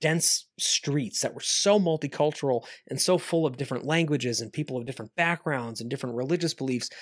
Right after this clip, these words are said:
cohabitating in this really confined space, bumping into each other.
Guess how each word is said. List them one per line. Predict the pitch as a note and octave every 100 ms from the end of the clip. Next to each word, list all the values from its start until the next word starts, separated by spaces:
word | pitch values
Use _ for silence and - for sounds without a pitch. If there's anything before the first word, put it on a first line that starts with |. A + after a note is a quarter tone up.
| - _ -
cohabitating | C#3+ F3+ F#3 F3+ D3 C3 C3
in | A#2+
this | A2
really | B2 C#3 C3+
confined | A2+ - C3+ A2+
space, | - D3 B2 - - - -
bumping | E3 D3+ C#3+
into | D3 A2
each | G#2 -
other. | G#2+